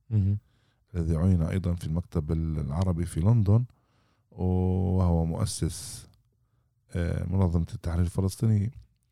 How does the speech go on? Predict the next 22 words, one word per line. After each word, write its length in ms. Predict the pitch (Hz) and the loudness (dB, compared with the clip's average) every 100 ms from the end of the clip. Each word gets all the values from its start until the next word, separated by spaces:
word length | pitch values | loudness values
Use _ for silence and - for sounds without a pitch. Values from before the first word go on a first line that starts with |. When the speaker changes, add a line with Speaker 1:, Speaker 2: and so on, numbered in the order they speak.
| _ _ _ _ - | _ _ _ _ -12
Speaker 2:
وكان 260 | - 92 | -2 -2
ايضا، 520 | 87 87 85 85 80 85 | 0 -2 -2 -2 -4 -8
آه، 180 | 85 76 | -6 -6
سفيرا 480 | - - 95 92 87 | -2 0 4 4 6
للسعودية 840 | 92 - - 98 101 117 131 87 | 4 2 4 4 6 6 4 4
<laughs> 720 | 76 - - - _ _ - | -2 -2 -2 -4 _ _ -12
Speaker 1:
أها. 300 | 104 80 95 - _ - - | -2 4 4 2 _ -20 -8
Speaker 2:
في 320 | 90 85 80 82 90 | -2 0 0 -2 -2
الامم 260 | 85 85 95 | -2 0 0
المتحدة. 640 | 85 80 - 101 87 69 - _ _ _ _ _ _ 82 | 0 -2 -4 -2 -2 -4 -14 _ _ _ _ _ _ -14
احمد 200 | 78 73 | -10 -8
الشقيري 480 | 82 82 85 82 | -6 -4 -2 -2
كان، 460 | 85 92 85 80 76 - | -2 -2 0 -2 -4 -6
آه، 100 | 82 | -6
مشتهر، 540 | 80 92 - 85 82 - 82 | -4 -6 -4 -4 -4 -4 -4
آه، 60 | |
مشهور 680 | 76 69 87 82 82 101 92 | -4 -2 -4 0 4 6 4
ك-، 480 | - 78 71 - - _ _ _ _ | 0 -4 -4 -10 -14 _ _ _ _
اشتهر 600 | - - 87 85 82 78 80 | -8 2 4 4 0 -4 -4
كمحامي 1080 | 87 76 71 - - 78 - 85 85 85 85 | -2 -2 -4 -8 -8 -8 -2 0 2 2 2
واشتهر 680 | 82 76 73 - 82 82 80 | 2 0 -4 -4 -2 0 -2
ك-، 360 | - 90 76 | -2 -2 -4